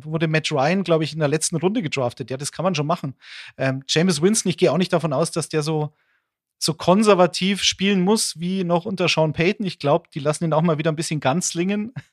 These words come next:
Das hat ihn ja ausgezeichnet. Und er hat halt jetzt ein geiles Receiving Core. Das hatte er letztes Jahr in der Form halt nicht.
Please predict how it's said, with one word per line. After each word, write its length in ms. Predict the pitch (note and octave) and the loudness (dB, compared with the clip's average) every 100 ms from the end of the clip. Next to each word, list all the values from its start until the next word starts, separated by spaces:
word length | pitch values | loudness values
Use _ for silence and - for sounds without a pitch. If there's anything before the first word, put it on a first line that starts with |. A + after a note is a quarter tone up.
| _ - | _ -4
Das 180 | - | 4
hat 120 | G3 F#3 | 4 4
ihn 100 | F3 | 4
ja 80 | |
ausgezeichnet. 760 | D3 F3 - - F3+ F#3 G3 - - - - | 4 2 -2 0 2 2 -4 -8 -12 -12 -8
Und 100 | F3+ | 0
er 60 | E3 | 2
hat 140 | F#3+ | 4
halt 160 | A3 F3 | 2 2
jetzt 280 | D3+ - - _ | -2 -6 -10 _
ein 40 | - | 0
geiles 360 | D3+ F3+ - | 4 4 2
Receiving 360 | D3+ - F3 C3 | -4 -2 -2 -2
Core. 320 | B2+ D3 E3+ | -2 -4 -4
Das 140 | - - | -10 -8
hatte 160 | D#3+ | -4
er 60 | D3 | -4
letztes 240 | C#3+ - | -4 -4
Jahr 100 | E3 | -4
in 60 | C#3 | -4
der 160 | C3+ C#3 | -4 -2
Form 240 | D3+ B2+ | -2 -2
halt 160 | A#2+ C#3+ | -2 -2
nicht. 240 | F#3 - | -6 -8